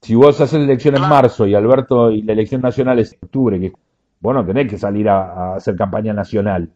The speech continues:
Speaker 1: Entonces es una
Speaker 2: Claro, te libra del posible desastre.
Speaker 1: provincializás la elección.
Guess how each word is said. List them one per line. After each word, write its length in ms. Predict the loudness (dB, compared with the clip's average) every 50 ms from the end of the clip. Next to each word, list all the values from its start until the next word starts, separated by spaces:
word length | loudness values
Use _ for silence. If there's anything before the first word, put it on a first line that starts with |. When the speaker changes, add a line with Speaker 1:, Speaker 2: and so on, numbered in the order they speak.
| _ _ _ _ _ _ _ _ _ _
Speaker 1:
Entonces 380 | -8 -6 -4 -4 -2 -2 0 0
es 140 | 0 0 4
una 120 | 4 4
Speaker 2:
Claro, 300 | 4 4 2 0 -4 -6
te 240 | -6 -6 -4 -4 -4
libra 220 | -2 0 2 4 4 2 2
del 100 | -2 -4
posible 460 | 0 0 0 0 0 -2 -2 0 0 0
desastre. 520 | -2 -2 0 0 -2 -2 -2 -10 -14 -14 _ _ _ _
Speaker 1:
provincializás 840 | 4 6 6 6 6 4 2 2 2 2 4 4 2 2 2 2 4
la 80 | 4 2
elección. 540 | 2 2 0 0 -4 -6 -4 -4 -4 -8